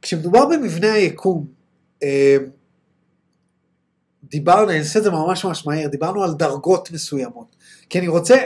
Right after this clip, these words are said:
אני רוצה היום גם ל-, ל-, לתת לכם משהו חדש. אז אנחנו נדבר על הנושא הזה ו-, ונראה.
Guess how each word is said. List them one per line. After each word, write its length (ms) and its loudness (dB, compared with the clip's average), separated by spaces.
אני 120 -8
רוצה 240 -2
היום 120 -2
גם 160 4
ל-, 340 -2
ל-, 280 -4
לתת 260 -4
לכם 120 -6
משהו 240 -6
חדש. 600 -10
אז 160 -12
אנחנו 220 -8
נדבר 280 0
על 80 0
הנושא 300 -2
הזה 340 2
ו-, 680 -6
ונראה. 280 -12